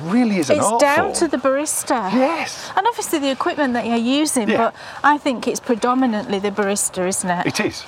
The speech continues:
Speaker 1: It is. It absolutely is. I mean, what Barry, the guy who educated me in coffee, always used to say is, "If you know what you're doing, you can make a quality coffee on a stovetop."
Speaker 2: Yeah.
Speaker 1: You know, one of those old-fashioned, do you, if you recall
Speaker 2: Yeah,
Speaker 1: at
Speaker 2: yeah.
Speaker 1: home,
Speaker 2: We
Speaker 1: the
Speaker 2: used to have one of
Speaker 1: Yeah,
Speaker 2: those,
Speaker 1: where the
Speaker 2: yeah.
Speaker 1: water's in the bottom.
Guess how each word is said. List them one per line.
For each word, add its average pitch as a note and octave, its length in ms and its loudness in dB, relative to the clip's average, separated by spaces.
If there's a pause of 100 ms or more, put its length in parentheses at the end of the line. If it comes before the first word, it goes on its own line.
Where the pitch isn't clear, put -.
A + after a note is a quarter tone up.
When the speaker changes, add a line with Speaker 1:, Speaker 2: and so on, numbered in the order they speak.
(120)
Speaker 1:
It A#2+ 160 -4
is. D#3 140 0
It - 80 4
absolutely D#3 580 0
is. D#2 160 -4
I - 20 -2
mean, B2 160 0
what C3 240 0
Barry, C3 300 0
the E2+ 80 -8
guy G#2 240 2
who F2 80 0
educated A2 380 -4
me F2 80 -6
in D2+ 80 -10
coffee, A#2 280 -2
always A2 220 0
used A2+ 160 -2
to - 80 -6
say B2 220 2
is, G2 80 -4
"If F#2+ 160 -8
you A#2+ 40 0
know D3+ 200 2
what D3+ 160 -2
you're G2 100 -2 (160)
doing, F2 220 -4 (420)
you C3 100 2
can C3 160 -4
make C3 220 -4
a A#2 60 -8
quality B2 440 0
coffee - 360 -2
on F#2 100 -2
a - 20 -2
stovetop." - 680 -2 (120)
Speaker 2:
Yeah. G#3+ 320 -2 (220)
Speaker 1:
You C#3 80 -2
know, A#2+ 80 2
one C3 160 2
of A#2+ 60 2
those A#2+ 180 4
old-fashioned, B2 500 0
do B2 100 -2
you, A#2+ 80 -6 (440)
if - 80 -6
you G#3+ 100 4
recall G3 260 4
Speaker 2:
Yeah, F3+ 40 4
Speaker 1:
at F#3 60 0
Speaker 2:
yeah. E3 180 2 (160)
Speaker 1:
home, - 40 -10 (120)
Speaker 2:
We A#3 80 4
Speaker 1:
the B3+ 60 4
Speaker 2:
used - 180 -2
to A3+ 80 -2
have G#3+ 300 -2
one G3 140 -4
of G3+ 60 -2
Speaker 1:
Yeah, D#3 340 4
Speaker 2:
those, - 140 -8
Speaker 1:
where C#3+ 120 2
the A#2+ 80 2
Speaker 2:
yeah. B2+ 80 4
Speaker 1:
water's D3 320 0
in C3 40 0
the A#2+ 60 0
bottom. B2 400 0